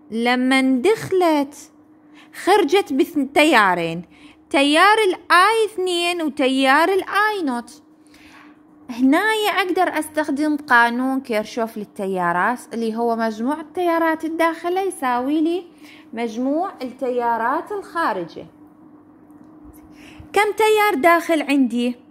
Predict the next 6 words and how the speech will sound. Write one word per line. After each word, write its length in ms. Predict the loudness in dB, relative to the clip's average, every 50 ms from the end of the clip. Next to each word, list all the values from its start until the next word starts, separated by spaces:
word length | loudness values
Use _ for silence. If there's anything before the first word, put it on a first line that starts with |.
| _ _ _ _ -20 -20 -20 -20 _ _ _ _ _ -20 -20 _ _ 0 4
آي 260 | 4 6 6 4 4
واحد. 480 | 2 2 2 2 0 -2 -8 -12 -12 -12 -14 -20 _ _ _ _ _ _ _ _ _ _ _ _ _ _ _ _ _ _ -20 -20 -20 -20 -20 -20 -20 -20 -20 -20 -20 -20 -20 -20 -20 -20 -20 -20 -20 -20 -20 -20 -20 -20 -20 -20 -20 -20 -20 -20 -20 -20 -20 -20 -20 -20 -20 -20 -20 -20 -20 -20 -20 -20 -20 -20 -20 -20 -20 -6 0
كم 160 | 2 2 4 4 4 4
واحد 240 | 4 2 -2 -6 -6
خرج 440 | -4 0 2 2 4 2 2 0 -4
عندي؟ 560 | -2 0 0 0 0 0 0 -2 -2 -2